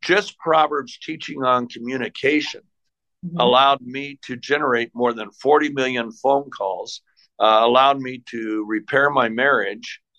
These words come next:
Speaker 1: uh, allowed me to be a lot better parent.
Speaker 2: Uh-huh.
Speaker 1: Uh, communication's the number one problem in relationships, in parenting, and in business. So when you can solve that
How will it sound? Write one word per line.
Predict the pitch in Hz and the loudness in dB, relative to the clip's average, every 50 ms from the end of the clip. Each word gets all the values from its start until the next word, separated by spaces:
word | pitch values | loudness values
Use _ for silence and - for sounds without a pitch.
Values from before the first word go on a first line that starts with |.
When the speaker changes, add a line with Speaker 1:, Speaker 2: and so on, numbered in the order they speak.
| _ _ - - | _ _ -4 0
Speaker 1:
uh, | 104 104 107 107 107 | 2 4 4 4 2
allowed | 107 117 117 120 123 131 | 2 0 2 2 0 0
me | _ _ _ _ _ - 117 | _ _ _ _ _ -20 -16
to | |
be | 104 120 120 | -10 -6 -4
a | 113 107 | -4 -2
lot | 107 110 123 139 151 - _ - | -2 0 2 2 0 0 _ -4
better | 123 117 110 107 107 | -4 -2 -2 -4 -6
parent. | _ - - 131 131 117 104 107 117 - _ _ _ _ _ _ - | _ -6 -6 -4 -4 -4 -6 -8 -10 -14 _ _ _ _ _ _ -16
Speaker 2:
Uh-huh. | 175 175 170 165 | -14 -10 -4 0
Speaker 1:
Uh, | 110 113 110 107 110 _ _ _ _ _ _ _ _ _ _ | 0 2 2 0 0 _ _ _ _ _ _ _ _ _ _
communication's | - 127 131 143 151 151 - - 143 135 143 135 131 - 131 123 123 - | -8 -4 -2 -2 -2 -2 -2 0 0 0 0 0 -6 -8 -10 -10 -10 -10
the | 110 | -4
number | 117 123 127 131 127 127 | -2 -2 0 0 0 2
one | 123 127 123 123 120 120 | 2 2 2 0 -2 -2
problem | 127 127 127 123 120 123 120 110 110 | 2 2 2 2 2 0 -8 -8 -8
in | 107 104 | -10 -10
relationships, | 104 101 101 104 110 120 139 151 147 - 151 151 139 - - 151 151 - - - - - - _ - | -10 -12 -8 -2 0 2 2 2 -2 -6 -8 -10 -10 -6 0 2 2 2 2 -2 -12 -14 -14 _ -12
in | 101 98 95 | -14 -14 -14
parenting, | 92 - - 131 135 139 135 - - 131 135 131 131 127 _ _ _ _ _ _ _ - | _ -4 0 2 2 2 2 0 -2 -4 -4 -4 -4 -8 _ _ _ _ _ _ _ -2
and | 123 143 156 160 156 | 0 0 0 0 0
in | 156 151 - | -2 -2 0
business. | - 147 175 185 180 180 - 98 - - - | 0 0 0 0 -2 -6 -10 -12 -10 -6 0
So | 127 120 120 | 2 2 2
when | 117 120 120 | 2 0 -2
you | 123 139 143 | -2 -4 -4
can | - 135 120 117 | -6 -6 -8 -6
solve | - - 160 165 165 160 151 113 98 | -4 2 4 4 4 4 2 0 -2
that | - 127 156 214 - - | 0 0 2 2 0 -2